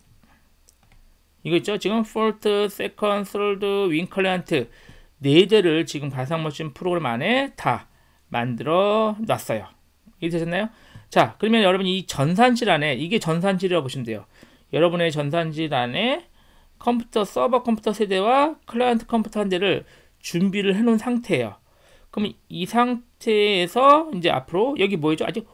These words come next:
오에스를 안 깔았죠. 이제 여기다가 오에스만 설치하면 되겠죠. 자, 컴퓨터, 각각 컴퓨터의 사양은 우리 삼십팔 페이지는 표 일 다시 삼대로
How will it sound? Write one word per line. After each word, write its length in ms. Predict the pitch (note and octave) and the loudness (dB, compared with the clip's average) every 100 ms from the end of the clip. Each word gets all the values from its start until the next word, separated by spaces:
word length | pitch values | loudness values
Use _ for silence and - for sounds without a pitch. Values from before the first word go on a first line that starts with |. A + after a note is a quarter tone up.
| _ | _
오에스를 400 | D#3+ G#3+ A#3 G#3+ | 0 0 2 0
안 100 | A#2+ | 0
깔았죠. 380 | C3+ F3+ - G2 _ _ _ - | 0 0 -2 -14 _ _ _ -14
이제 140 | D3+ D3 | -4 -2
여기다가 580 | C#3+ C#3+ B2 F#3 - - - | 0 -2 0 0 0 -6 -4
오에스만 580 | D3+ G#3+ A#3 - A3 G3 | 0 2 0 -2 -2 -2
설치하면 640 | A#3 A3 A3 G3+ C4+ D4+ - _ _ | -4 -4 -4 -2 -2 -6 -16 _ _
되겠죠. 400 | D3 D3+ C#3+ G#3 - _ - - | -8 -6 -6 -8 -12 _ -20 -6
자, 200 | D3 C#3 | -4 -2
컴퓨터, 400 | C#4+ C#4+ - B3 | -2 0 2 2
각각 420 | - - A3 G#3 | 0 -6 -4 -2
컴퓨터의 340 | A3 G3+ G3+ | -2 -2 -2
사양은 580 | F#3+ - B3 A3 F#3 F#3 | -2 0 0 0 0 0
우리 280 | D3+ C#3 D#3+ | 0 0 -2
삼십팔 440 | F#3 A3+ - A3 G#3+ | 0 -2 -4 -8 -4
페이지는 540 | G3+ D#3+ D3+ B3+ D4 - _ _ _ | -2 -2 -4 -6 -6 -12 _ _ _
표 260 | - C4 F#3 | -6 -4 -4
일 180 | D#3 D3+ | -4 0
다시 200 | F3+ E3 | 0 0
삼대로 480 | - A3+ G3+ A#2+ | -2 0 0 -4